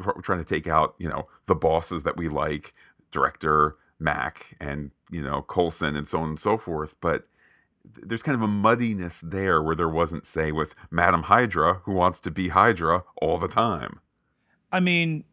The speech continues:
Speaker 2: isn't that always the hypocrisy of power, though? That, "Oh, we're, we're gonna do what no one else can give us," yet it's really the same thing.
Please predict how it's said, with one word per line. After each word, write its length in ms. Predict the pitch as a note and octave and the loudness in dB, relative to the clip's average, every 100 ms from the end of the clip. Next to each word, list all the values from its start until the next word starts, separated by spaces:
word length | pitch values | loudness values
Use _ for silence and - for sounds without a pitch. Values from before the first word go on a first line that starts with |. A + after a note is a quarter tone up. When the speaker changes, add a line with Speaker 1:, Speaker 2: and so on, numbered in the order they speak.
| _ | _
Speaker 2:
isn't 320 | F#3+ D#3 E3+ | -4 -2 0
that 240 | D#3 D3+ C#3+ | 2 2 2
always 560 | C#3+ C#3 C3 B2+ A2 | 2 0 -2 -4 -6
the 160 | B2+ A#2+ | -8 -8
hypocrisy 1300 | A#2+ A#2 - A#2 G#2+ A2 G#2+ - A2 G#2 G2 F#2+ - - | -10 -12 -4 -4 -4 -10 -12 -10 -10 -10 -12 -14 -20 -14
of 640 | A#2+ A2 G#2 F2+ F2+ - _ _ _ _ _ | -10 -10 -10 -14 -18 -20 _ _ _ _ _
power, 520 | - C3+ A2+ A2 G2 | -4 -2 -2 -6 -12
though? 460 | G2+ G2 - - - _ _ _ A2+ | -14 -16 -16 -20 -20 _ _ _ -16
That, 300 | G#2+ F2 - | -12 -12 -10
"Oh, 240 | F3+ D#3 | -4 -2
we're, 360 | C3 C3+ C3+ B2+ | -2 -6 -6 -8
we're 260 | - G3 G3+ | -2 2 2
gonna 220 | E3+ D#3 | 2 -2
do 380 | C3 C#3+ D3 C#3 | -2 -2 0 0
what 240 | C3 C3+ | 0 0
no 160 | B2+ C#3 | 0 -2
one 220 | C3 B2+ | -2 -2
else 380 | C3 A2+ - - | -2 -4 -8 -14
can 140 | - A2 | -14 -12
give 260 | G#2 B2 | -8 -8
us," 360 | A2 G#2+ A2 - | -8 -10 -12 -14
yet 260 | A#2+ A2 G#2+ - - | -10 -10 -10 -14 -20
it's 220 | A#2 - | -18 -16
really 480 | A2 G#2+ A2 G2+ F#2 _ - | -12 -12 -10 -12 -14 _ -12
the 80 | G#2 | -6
same 400 | - A2+ F#2+ F#2 | -6 -6 -8 -12
thing. 440 | - A#2 - - | -10 -10 -12 -20